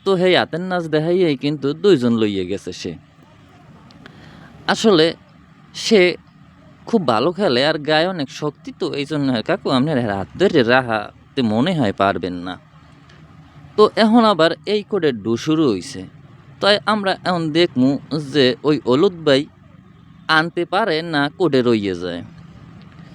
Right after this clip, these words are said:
তো সে ডু চালাই যাইতে আছে, তো ডু খারাপ হয় না, ভালোই হয়। সে কিন্তু এই ওই কোডের সেই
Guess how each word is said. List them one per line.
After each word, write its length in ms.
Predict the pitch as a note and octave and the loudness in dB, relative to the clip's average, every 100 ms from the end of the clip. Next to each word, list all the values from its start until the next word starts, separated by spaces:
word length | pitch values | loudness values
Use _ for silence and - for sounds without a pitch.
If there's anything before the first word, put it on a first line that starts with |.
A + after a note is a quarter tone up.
| - - | -12 0
তো 140 | F#3+ | 0
সে 300 | F#3 F#3+ F#3 | 2 2 0
ডু 260 | C3+ C#3+ D3 | 0 0 2
চালাই 420 | - A#2+ A#2+ D#3 | 2 2 2 0
যাইতে 460 | F3 F3 - F#3 E3 | 0 0 0 0 0
আছে, 300 | - C3+ - - - - - | 0 -4 -4 -12 -20 -20 -2
তো 340 | D3+ C#3 - D#3+ | 2 2 0 0
ডু 140 | D#3+ D#3+ | 2 2
খারাপ 400 | - C3+ D#3+ F3+ | 2 2 2 2
হয় 140 | F3 | 0
না, 180 | D#3 C#3 | 2 2
ভালোই 480 | A#2+ A#2+ D#3+ D#3+ C#3+ | 2 2 0 -2 0
হয়। 260 | B2+ A#2 - - - - | 2 2 -2 -16 -20 -10
সে 200 | E3+ - - - - - - - | -8 -8 -12 -20 -20 -20 -8 -2
কিন্তু 360 | G#3 F3+ F#3 - | 0 2 0 2
এই 240 | C#3+ D3 - | 2 2 2
ওই 180 | D3 E3+ | 0 0
কোডের 380 | - G3+ D3 D#3 - - | 0 0 0 0 -6 -14
সেই 480 | - F3 E3+ F3 | 0 2 2 -2